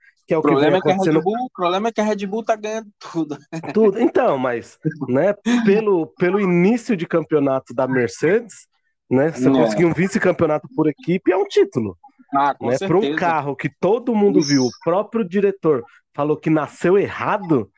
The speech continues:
Speaker 1: e eles
Speaker 2: É,
Speaker 1: conseguirem dar a
Speaker 2: e
Speaker 1: volta por cima e conseguir um vice-campeonato, que,
Speaker 2: E
Speaker 1: dependendo do andar da carruagem, é plausível, né?
Speaker 2: Inclusive, inclusive, inclusive,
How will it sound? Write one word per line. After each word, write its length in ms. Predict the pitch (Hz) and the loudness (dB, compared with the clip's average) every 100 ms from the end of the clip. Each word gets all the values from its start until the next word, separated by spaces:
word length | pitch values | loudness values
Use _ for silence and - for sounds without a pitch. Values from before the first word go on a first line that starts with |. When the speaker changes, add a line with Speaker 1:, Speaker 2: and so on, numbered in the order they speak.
| _ _ - | _ _ -6
Speaker 1:
e 120 | 123 | 0
eles 180 | 139 135 | 2 4
Speaker 2:
É, 40 | |
Speaker 1:
conseguirem 460 | 117 113 127 147 160 | 4 2 0 2 2
dar 140 | 151 | 2
a 40 | 147 | -2
Speaker 2:
e 20 | |
Speaker 1:
volta 260 | 147 160 175 | -2 -2 -2
por 180 | 170 156 | -4 -4
cima 240 | 151 151 | 0 0
e 40 | |
conseguir 400 | 143 151 143 135 | 0 -4 -2 -2
um 60 | 147 | 0
vice-campeonato, 920 | 131 135 - 131 127 123 160 226 - - | -2 -6 -6 -4 -2 -2 -2 -6 -10 -6
que, 260 | 139 123 98 _ _ - - | -4 -4 -6 _ _ -20 -2
Speaker 2:
E 40 | |
Speaker 1:
dependendo 460 | 139 139 131 139 131 | 2 4 2 0 0
do 80 | |
andar 200 | 135 135 | 0 -2
da 100 | 131 | -4
carruagem, 640 | 127 127 123 127 123 127 127 | -6 -4 -2 -2 0 0 0
é 100 | 151 | 0
plausível, 760 | - 127 107 151 233 165 110 - - _ _ _ _ | -2 -4 -2 -2 -2 -2 -4 -10 -20 _ _ _ _
né? 80 | 107 | 0
Speaker 2:
Inclusive, 560 | 151 190 220 165 180 214 254 240 180 | 4 4 2 2 0 0 -6 -4 -4
inclusive, 1300 | 185 202 190 170 208 240 269 254 185 147 131 123 120 | -4 -4 -4 -6 -6 -6 -6 -4 -2 0 0 -2 -2
inclusive, 680 | 135 143 156 143 160 220 | -6 -6 -6 -4 -6 -6